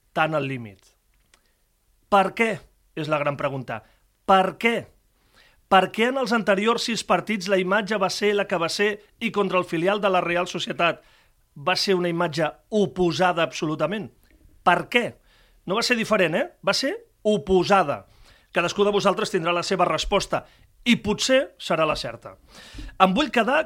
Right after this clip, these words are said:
que Dani Vidal i Manolo Martínez han imprès caràcter a l'equip.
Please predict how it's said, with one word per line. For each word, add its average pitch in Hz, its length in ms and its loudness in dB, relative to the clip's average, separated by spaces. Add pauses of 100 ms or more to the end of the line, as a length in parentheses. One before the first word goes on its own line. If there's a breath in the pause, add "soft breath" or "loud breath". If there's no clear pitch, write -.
que 202 80 4
Dani 208 240 2
Vidal 190 300 2
i 175 40 2
Manolo 180 320 4
Martínez 208 460 0
han 180 80 2
imprès 175 400 -2
caràcter 202 400 0 (160)
a 165 100 2
l'equip. 151 440 -2